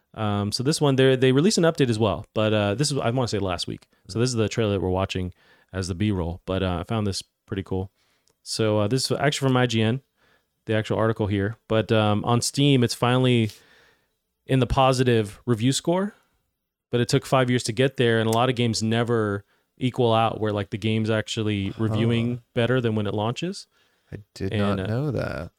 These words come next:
Speaker 1: Sean Murray went to Twitter and, and tried to put that in the context, like, how hard it is to do that.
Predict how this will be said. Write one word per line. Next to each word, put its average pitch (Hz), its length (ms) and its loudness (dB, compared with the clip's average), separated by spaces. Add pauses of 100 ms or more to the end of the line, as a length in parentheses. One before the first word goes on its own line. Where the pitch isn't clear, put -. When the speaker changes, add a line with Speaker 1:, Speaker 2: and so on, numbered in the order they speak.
Speaker 1:
Sean 120 240 0
Murray 117 200 2
went 110 180 -2
to 104 180 -2
Twitter 107 380 -2
and, 92 240 -4
and 90 320 -6 (480)
tried 117 160 0
to 107 40 0
put 113 140 -4
that 107 80 0
in 95 80 -2
the 92 80 -6
context, 98 460 -6
like, 87 100 -8
how 95 120 -6
hard 95 220 -4
it 92 60 -2
is 90 140 -6
to - 80 -20
do 92 160 -8
that. 85 200 -6